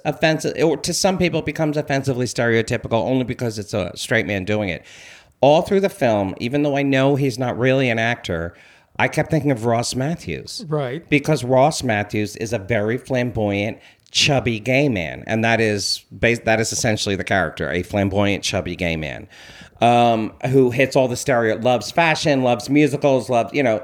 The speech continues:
Speaker 1: loves sparkle, whatever. That was the character. And all I could think was, wow, I almost feel like Ross Matthews could have knocked this out of the park because it would have felt true. Now,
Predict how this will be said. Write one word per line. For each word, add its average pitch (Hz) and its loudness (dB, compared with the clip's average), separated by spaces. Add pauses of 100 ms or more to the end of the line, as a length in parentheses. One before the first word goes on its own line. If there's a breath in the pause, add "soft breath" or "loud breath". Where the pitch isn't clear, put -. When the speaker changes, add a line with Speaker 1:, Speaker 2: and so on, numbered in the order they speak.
(320 loud breath)
Speaker 1:
loves - 2
sparkle, 151 2
whatever. 127 2 (220 loud breath)
That 175 2
was 160 0
the 147 -6
character. 202 0
And 139 2
all 165 4
I 269 2
could 240 -4
think 202 -2
was, 165 -2
wow, 151 0 (160)
I 131 -2
almost 185 0
feel 165 -2
like 135 -2
Ross 131 0
Matthews 131 -2
could 120 -2
have 107 -4
knocked 104 -2
this 101 -2
out 95 0
of 92 -6
the 87 -8
park 123 -2
because 120 -2 (300 loud breath)
it 151 4
would 147 4
have 147 -2
felt 139 0
true. 156 -2 (560 soft breath)
Now, 180 4